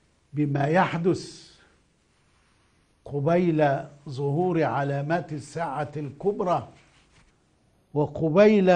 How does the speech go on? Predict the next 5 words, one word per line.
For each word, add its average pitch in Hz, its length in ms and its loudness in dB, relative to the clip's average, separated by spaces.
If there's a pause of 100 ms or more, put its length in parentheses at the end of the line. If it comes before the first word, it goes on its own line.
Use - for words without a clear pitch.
(120)
قيام 180 640 2
القيامة، 175 760 2 (1700)
وذلك 139 600 0
بهدم 127 600 -4
الكعبة 110 580 -8